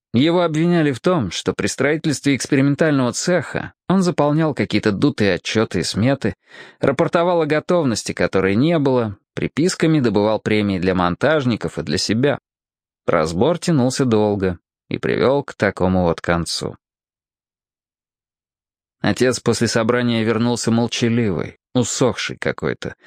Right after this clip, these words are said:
с почерневшим лицом. Алина Михайловна встретила его, вопреки своему характеру, спокойно, даже мужественно. «Ну и что?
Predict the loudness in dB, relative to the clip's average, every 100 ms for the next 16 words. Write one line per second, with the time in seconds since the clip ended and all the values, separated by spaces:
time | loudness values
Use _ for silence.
0 | -18 -18 -16 -8 -4 0 2 2 0 0
1 | 0 0 -2 -4 -4 -4 -8 _ _ _
2 | _ _ _ _ 0 2 4 4 2 2
3 | 2 2 0 0 0 2 2 2 2 0
4 | -2 0 0 2 0 0 0 0 0 0
5 | -2 -2 -2 -2 0 0 0 -2 _ _
6 | _ _ -6 -2 0 0 0 0 -2 -4
7 | -6 -8 -8 -12 _ _ _ -20 -20 -20
8 | -20 -20 _ _ _ _ 2 2 0 0
9 | 0 -2